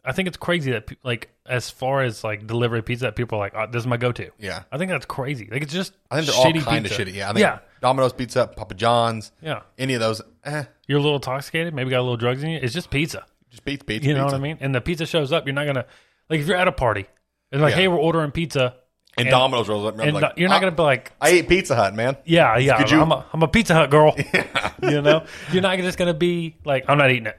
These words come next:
Speaker 2: Yeah, I
Speaker 1: No,
Speaker 2: do
Speaker 1: you're
Speaker 2: lean towards pizza, and I can tell you why. And I know Pizza Hut is doing a little more now. Domino's dropped Domino's Pizza. Now it's just Domino's.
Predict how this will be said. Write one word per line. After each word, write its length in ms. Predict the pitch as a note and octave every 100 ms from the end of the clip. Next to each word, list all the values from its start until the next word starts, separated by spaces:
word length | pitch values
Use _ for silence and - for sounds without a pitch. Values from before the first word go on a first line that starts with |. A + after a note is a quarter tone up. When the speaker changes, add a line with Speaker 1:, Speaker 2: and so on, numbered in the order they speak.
| -
Speaker 2:
Yeah, 120 | G#2 -
I 80 |
Speaker 1:
No, 60 | D#3+
Speaker 2:
do 60 | F3+
Speaker 1:
you're 100 | F3
Speaker 2:
lean 80 | D3
towards 160 | C3
pizza, 240 | D3+ D3+ D#3+
and 100 | C3
I 180 | C#3+
can 60 | C3
tell 80 | D3+
you 100 | D3
why. 220 | D#3+ G2+ F#2+
And 120 | B2
I 80 | C#3+
know 120 | E3+
Pizza 260 | F3 D#3+ C3
Hut 120 | A2
is 100 | A#2+
doing 180 | A#2+ A#2
a 40 |
little 100 | A#2
more 160 | A2 A2
now. 300 | G#2+ A#2 A#2+ _ _ _
Domino's 460 | B2 D3+ F3 B2 F#2+
dropped 260 | A#2+ G#2
Domino's 300 | G2+ G#2 G2
Pizza. 380 | - G#2 - - _
Now 140 | _ A#2+
it's 100 | G#2
just 100 | F#2+
Domino's. 480 | G#2 G2 - -